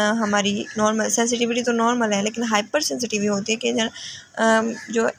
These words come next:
benign एंटीजन है उनके against इतना response expected नहीं होता, लेकिन expected से जो है ज़्यादा response होता है। इसको हम कहते हैं कि हाइपर सेंसिटिव हो गई हमारी body,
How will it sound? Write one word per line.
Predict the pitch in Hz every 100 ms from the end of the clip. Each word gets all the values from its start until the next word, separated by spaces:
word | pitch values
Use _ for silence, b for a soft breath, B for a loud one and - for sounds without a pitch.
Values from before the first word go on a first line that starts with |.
| 208
benign | 214 220 220 247
एंटीजन | 226 220 214 208
है | 220
उनके | 220 220
against | 202 214 233
इतना | 220 220 220
response | 226 - 226 - 220
expected | - - 220 - 240
नहीं | 202
होता, | 202 208
लेकिन | 214 -
expected | - - 220 - 220
से | 214 220
जो | 226
है | 240 233
ज़्यादा | 214 208
response | 208 - 180 185
होता | 185 196
है। |
इसको | 202 214
हम | 208
कहते | 196 190
हैं | 202
कि |
हाइपर | 214 208 196 - 220
सेंसिटिव | 240 196 190 185 180
हो | 190
गई | 175 185
हमारी | 190 185
body, | 185 185 196